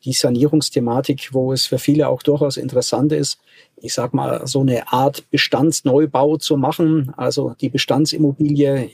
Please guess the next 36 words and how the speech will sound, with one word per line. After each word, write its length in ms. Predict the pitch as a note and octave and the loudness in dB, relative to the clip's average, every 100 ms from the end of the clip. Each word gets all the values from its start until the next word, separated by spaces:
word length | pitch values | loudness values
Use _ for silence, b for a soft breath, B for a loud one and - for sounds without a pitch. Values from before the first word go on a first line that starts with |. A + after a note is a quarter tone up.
| - | -4
im 220 | C3 A#2 | -2 -2
Hinblick 420 | - C#3 C#3+ C3 | -2 0 0 0
auf 200 | - C3 | -2 -2
eine 80 | C#3 | -2
Sanierung 640 | - C3 C3 D#3+ D3 C#3 - | 0 0 2 4 2 0 -2
neu 260 | B2 C3 | 0 2
zu 180 | D3+ C#3+ | 0 -2
denken, 340 | A#2+ C#3+ - C3+ | 0 -2 0 0
neu 140 | B2 | 2
zu 140 | - | -2
bauen, 400 | B2 A2+ D3+ E3+ | -2 2 2 2
auch 140 | - C3 | -2 -2
neu 160 | C3+ | -2
zu 160 | C#3 B2+ | -2 -4
gestalten, 640 | B2 - A2+ D3 D#3 D3 B B B B B - | -6 -2 0 2 2 0 B B B B B -8
ähm, 380 | D3 C3 A#2+ - | -4 -2 -4 -4
in 140 | B2+ B2+ | -2 -2
Bezug 440 | B2 - B2+ - | -2 0 -2 0
beispielsweise 640 | A2+ B2 C#3 C3 C3+ B2+ - | -2 0 0 0 0 2 0
auf 140 | - | 0
Grundriss, 580 | C#3 E3+ D#3 D3+ D3+ - | 2 2 4 2 2 -2
jetzt 180 | B2 C#3+ | -2 -2
nicht 160 | C#3 | -2
nur 120 | C#3 | -4
die 120 | C3 C3 | -2 0
Heizungstechnik 840 | A#2+ - D3 - D3 - C#3+ - | 0 0 -4 -2 -2 0 -2 -2
und 160 | - C#3 | -4 -4
die 100 | B2+ | 0
Dämmung, 420 | - E3 D#3+ D3 | 2 2 2 -2
sondern 380 | D3 C#3 C3+ - _ | -2 -2 -2 -6 _
ganzheitlich 560 | - C3+ - D3 D3+ C#3 | 0 0 2 -2 -2 -2
zu 140 | - | -2
denken. 480 | C#3 E3 E3 D3+ C#3+ - - | 0 -2 0 -2 -4 -12 -8
Ähm, 260 | A2+ C3+ C3 | -6 -6 -6
von 160 | C3+ | -4
daher, 400 | C3 C#3 - C#3 | -2 0 0 -2